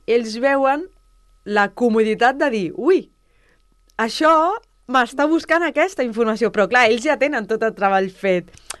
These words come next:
Per ells és una cosa bona, però, per exemple, què passa quan veiem a una persona que li diuen,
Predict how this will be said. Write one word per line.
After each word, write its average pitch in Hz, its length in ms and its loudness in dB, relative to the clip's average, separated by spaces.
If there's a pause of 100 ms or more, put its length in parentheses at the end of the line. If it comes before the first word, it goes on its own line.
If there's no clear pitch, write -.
Per 208 160 2
ells 262 280 2
és 247 260 0 (260)
una 254 220 -2
cosa 233 300 2
bona, 247 400 2 (840)
però, 214 120 0
per 208 140 0
exemple, 208 500 -6 (680)
què 302 120 -2
passa 320 540 -2 (100)
quan 214 240 -2
veiem 202 400 0 (840)
a 190 120 -4
una 277 240 0
persona 277 600 -2
que 220 120 -4
li 214 120 -2
diuen, 170 580 -4